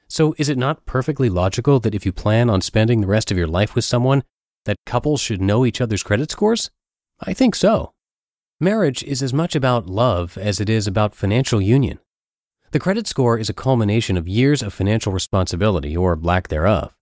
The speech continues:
A credit score highlights all your outstanding balances, the number of open accounts, the number of late or non-payments, and the type of credit lines each person has.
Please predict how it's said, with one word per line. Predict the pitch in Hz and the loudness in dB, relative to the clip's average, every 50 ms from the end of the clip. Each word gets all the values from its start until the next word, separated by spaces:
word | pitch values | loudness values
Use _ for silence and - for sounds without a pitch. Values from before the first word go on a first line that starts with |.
| _ _ _ _ _ _ _ _ _ - | _ _ _ _ _ _ _ _ _ -8
A | 107 | -6
credit | - - 170 175 175 - - | -2 0 0 0 0 -2 -6
score | - - 117 113 104 | -4 -2 -2 -2 -2
highlights | 98 120 127 131 117 98 98 92 - - | -2 -2 -2 0 0 0 -2 -2 -6 -6
all | - 110 113 120 135 | 0 2 4 4 4
your | 123 110 104 | 4 4 2
outstanding | 101 110 - - - 110 104 98 92 90 80 | 2 0 0 -2 -2 -2 0 0 0 -2 -2
balances, | 90 107 117 123 123 123 - - 123 120 - - _ _ _ _ _ - | 0 2 2 2 2 2 0 0 -2 -2 -2 -4 _ _ _ _ _ -4
the | 90 | 0
number | 95 98 98 92 85 | 2 2 2 2 0
of | 78 76 | 0 -2
open | - 104 107 98 - 92 | 0 0 0 0 2 0
accounts, | 85 80 - - 120 117 120 123 123 - - | -2 -2 -2 -2 0 2 2 2 0 -2 -4
the | - 87 | -4 -2
number | 90 101 98 95 90 | 0 0 0 0 0
of | 80 73 73 78 | 0 0 -2 0
late | 87 101 110 117 - - - | 0 2 2 0 -2 -4 -4
or | 92 85 | -2 0
non-payments, | 82 87 90 101 110 104 - - 101 101 104 110 110 - - - _ _ _ _ _ _ | 2 2 2 2 2 0 0 -2 -2 0 0 -2 -2 -4 -6 -8 _ _ _ _ _ _
and | - 135 156 | -4 -2 -2
the | 165 - | -2 -2
type | - 120 123 127 - | -2 -2 -4 -2 -2
of | 123 - | -4 -6
credit | - - 139 147 143 - | -2 -2 -2 -2 0 -2
lines | 87 85 82 85 87 | -2 -2 -2 0 -2
each | 104 92 - - | -2 -4 -4 -4
person | - 90 85 - - 101 | -4 -4 -4 -2 -2 -2
has. | 113 147 156 - - - - | 0 0 0 -2 -4 -6 -10